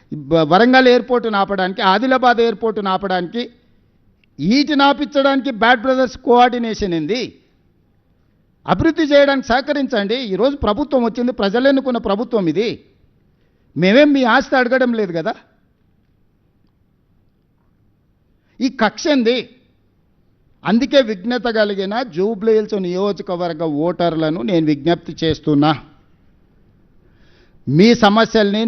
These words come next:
నగర అభివృద్ధిని చేసే బాధ్యత నాది. పది సంవత్సరాలు అండగా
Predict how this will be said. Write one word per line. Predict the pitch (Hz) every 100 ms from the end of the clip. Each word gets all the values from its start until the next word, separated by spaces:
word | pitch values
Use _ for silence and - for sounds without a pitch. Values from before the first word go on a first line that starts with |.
| 202
నగర | 180 190
అభివృద్ధిని | 175 160 185 170 180
చేసే | 165 160 160
బాధ్యత | 123 156 151 160
నాది. | 139 131 131 - - - - - _ _ _ _ _ _ -
పది | 202 220
సంవత్సరాలు | 175 220 240 247 233 226
అండగా | 202 202 202